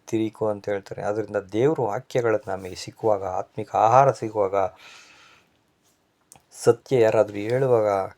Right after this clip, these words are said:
ಜ್ಞಾನದ ಕಡೆಗೆ ನಮ್ಮ ಕಿವಿಯನ್ನ ಏನ್ ಮಾಡ್ಬೇಕು? ತಿರುಗಿಸ್ಬೇಕು. ವಿವೇಕದ ಕಡೆಗೆ ನಾವು ಮೊರೆ ಇಡಬೇಕು. ನಾವು ಎಲ್ಲಿದೆ ಒಳ್ಳೇದು, ಎಲ್ಲಿದೆ ಜ್ಞಾನ, ಎಲ್ಲಿದೆ ಸತ್ಯ,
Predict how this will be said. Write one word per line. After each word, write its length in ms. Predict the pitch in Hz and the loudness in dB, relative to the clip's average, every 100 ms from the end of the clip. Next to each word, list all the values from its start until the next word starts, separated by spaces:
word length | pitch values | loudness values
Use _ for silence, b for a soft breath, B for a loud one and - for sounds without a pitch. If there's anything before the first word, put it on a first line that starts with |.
| _ | _
ಜ್ಞಾನದ 680 | - - 113 113 127 120 107 | -20 -14 -2 0 2 2 0
ಕಡೆಗೆ 300 | - 107 107 104 | -2 -2 -2 -4
ನಮ್ಮ 160 | 95 95 _ | -6 -12 _
ಕಿವಿಯನ್ನ 540 | - 127 131 127 110 | -8 -6 -4 -4 -4
ಏನ್ 160 | 107 107 | -6 -8
ಮಾಡ್ಬೇಕು? 520 | 104 98 95 - 98 _ | -10 -10 -14 -16 -20 _
ತಿರುಗಿಸ್ಬೇಕು. 680 | - 117 120 - - 104 - | -10 -8 -8 -12 -12 -14 -12
ವಿವೇಕದ 520 | 104 98 117 135 - 120 117 | -12 -2 0 0 -4 -8 -6
ಕಡೆಗೆ 240 | 110 110 | -6 -6
ನಾವು 300 | 107 107 143 147 B B B B - | -8 -8 -8 -12 B B B B -12
ಮೊರೆ 320 | 107 104 123 | -8 -6 -6
ಇಡಬೇಕು. 520 | 127 113 104 104 - | -6 -8 -10 -12 -14
ನಾವು 380 | 104 101 95 101 | -14 -14 -14 -12
ಎಲ್ಲಿದೆ 460 | 104 123 131 117 113 | -8 -6 -6 -4 -4
ಒಳ್ಳೇದು, 440 | 107 104 104 101 | -4 -6 -8 -8
ಎಲ್ಲಿದೆ 480 | 98 120 139 120 110 | -10 -6 -6 -4 -8
ಜ್ಞಾನ, 400 | - 107 104 104 | -8 -14 -12 -12
ಎಲ್ಲಿದೆ 540 | 104 101 127 143 131 | -12 -10 -6 -6 -6
ಸತ್ಯ, 440 | 120 110 _ 113 | -6 -8 _ -14